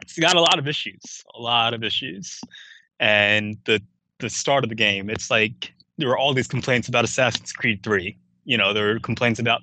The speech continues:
the tailing missions and about the glitches and, you know, about the forced stealth and this and that. And they didn't really get in my way that much when I was playing Assassin's Creed three. But it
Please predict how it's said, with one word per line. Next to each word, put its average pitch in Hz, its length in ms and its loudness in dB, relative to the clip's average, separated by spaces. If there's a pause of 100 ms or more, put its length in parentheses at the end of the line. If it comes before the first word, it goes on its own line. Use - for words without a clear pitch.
the - 60 2
tailing 113 400 0
missions 95 500 -6
and 101 220 -6
about 107 240 0
the - 80 -10
glitches 117 600 -2
and, 104 460 0 (520)
you 208 120 0
know, 113 140 2
about 110 260 0
the 131 160 -4
forced 139 240 0
stealth 104 420 0
and 113 160 -2
this 117 140 -4
and 123 100 -4
that. 120 280 2
And 120 260 -2
they 139 40 2
didn't 156 280 -2
really 135 200 0
get 131 100 2
in 131 60 -4
my 123 100 0
way 120 180 -2
that 127 160 0
much 123 260 -6
when 123 60 -6
I 117 40 -6
was 117 100 -10
playing 117 240 -2
Assassin's 120 420 -2
Creed 120 240 -8
three. 127 260 -4 (600)
But 135 140 2
it 160 100 0